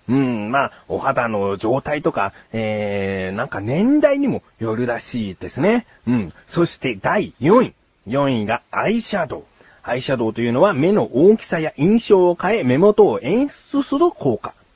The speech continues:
ですね。うん。まあね、人間の目の上とかっていうのは普通に肌の色と変わりませんから、例えばピンク色だったり、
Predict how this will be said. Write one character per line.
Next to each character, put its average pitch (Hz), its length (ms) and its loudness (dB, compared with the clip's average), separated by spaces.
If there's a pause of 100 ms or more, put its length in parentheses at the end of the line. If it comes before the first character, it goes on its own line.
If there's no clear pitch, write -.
(120)
で 101 100 -6
す - 120 -14
ね。 190 280 -2 (260)
う 170 80 0
ん。 113 300 -2 (220)
ま 131 460 -2
あ 90 40 -12
ね、 151 160 -2
人 127 240 2
間 127 160 -2
の 131 360 2
目 135 200 2
の 123 180 2
上 117 220 0
と 117 100 -4
か 107 140 -4
っ 101 40 -6
て - 120 -8
い 113 40 0
う 110 40 0
の 104 100 2
は 95 220 -2 (200)
普 - 60 -20
通 113 340 -2
に 113 300 0
肌 117 240 -2
の 104 120 -2
色 107 120 -2
と 92 140 -8
変 - 180 -6
わ 127 80 2
り 170 80 0
ま 160 120 0
せ 160 120 0
ん 139 60 -2
か 95 100 -4
ら、 85 160 -4 (180)
例 - 160 -2
え 165 40 0
ば 160 100 -2
ピ 113 140 -6
ン 107 60 -6
ク 113 100 -4
色 110 180 0
だ 147 80 -2
っ - 80 -8
た 143 100 -4
り、 101 200 -6